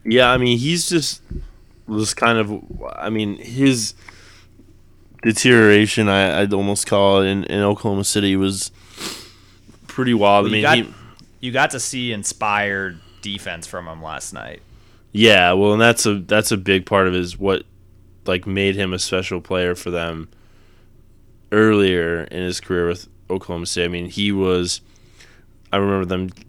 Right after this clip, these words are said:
Speaker 1: comparing him to, like, a, the ne-, like, a, a poor man's Kevin Garnett, a, a, a Kevin Garnett type player who could score in the mid range and then just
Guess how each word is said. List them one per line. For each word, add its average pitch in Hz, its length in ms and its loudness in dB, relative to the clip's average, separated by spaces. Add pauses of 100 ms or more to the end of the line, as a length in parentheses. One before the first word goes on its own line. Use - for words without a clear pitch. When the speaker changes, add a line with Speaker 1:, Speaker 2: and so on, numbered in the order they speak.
(480)
Speaker 1:
comparing 95 560 0
him 92 200 -4
to, 90 100 -2
like, 87 180 -2
a, 82 300 -4 (1040)
the 101 100 0
ne-, 90 320 -2
like, 87 220 -4
a, 87 160 -2
a 87 160 -10
poor 92 300 -4
man's 87 300 -4
Kevin 87 260 -4
Garnett, 85 420 -4
a, 78 300 -2
a, 87 400 -6
a 87 60 -6
Kevin 98 280 -6
Garnett 90 320 -4
type 95 300 -2
player 92 540 -2 (840)
who 101 140 -2
could 92 200 -4
score 101 460 2
in 98 60 0
the 98 80 -2
mid 95 180 -2
range 92 400 -2
and 87 100 -8
then 87 160 -4
just 87 220 -8